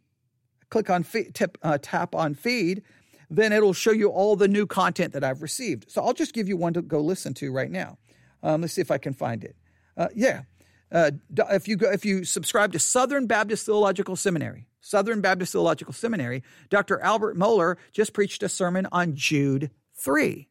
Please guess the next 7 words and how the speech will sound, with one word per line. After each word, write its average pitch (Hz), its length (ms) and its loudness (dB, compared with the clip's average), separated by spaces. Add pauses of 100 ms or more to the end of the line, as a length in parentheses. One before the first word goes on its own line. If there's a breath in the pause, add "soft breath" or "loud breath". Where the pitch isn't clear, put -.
(120)
Well, 185 180 4
that's 170 500 -4
very 151 480 -6 (220)
helpful 233 520 -2 (320 soft breath)
because 185 300 0
that 180 220 0
supplements, 180 800 -4